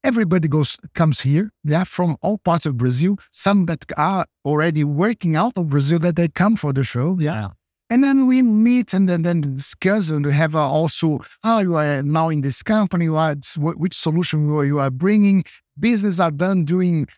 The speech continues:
Speaker 1: a glass of beer. This is really something that is very important.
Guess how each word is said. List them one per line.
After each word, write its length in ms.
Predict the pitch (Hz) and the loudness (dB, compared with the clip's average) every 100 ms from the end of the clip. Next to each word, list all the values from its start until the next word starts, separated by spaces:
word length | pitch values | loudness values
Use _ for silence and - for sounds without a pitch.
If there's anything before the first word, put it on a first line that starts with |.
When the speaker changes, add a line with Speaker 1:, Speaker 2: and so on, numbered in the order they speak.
| 131 | -4
Speaker 1:
a 160 | 139 | -2
glass 300 | 143 175 156 | 0 0 0
of 180 | 156 117 | -4 -2
beer. 680 | 180 208 220 208 196 180 143 - | 2 2 2 0 0 -2 -4 -8
This 320 | 170 208 240 | -4 0 0
is 220 | 226 214 208 | 0 -2 0
really 540 | 196 220 226 226 202 - - | 2 2 2 2 0 -6 -8
something 580 | - 226 214 - 226 | 0 2 2 2 0
that 140 | 202 208 | 2 0
is 200 | 180 180 | -2 -2
very 200 | 196 220 | 0 0
important. 580 | 196 165 143 113 104 | 0 0 -2 -4 -10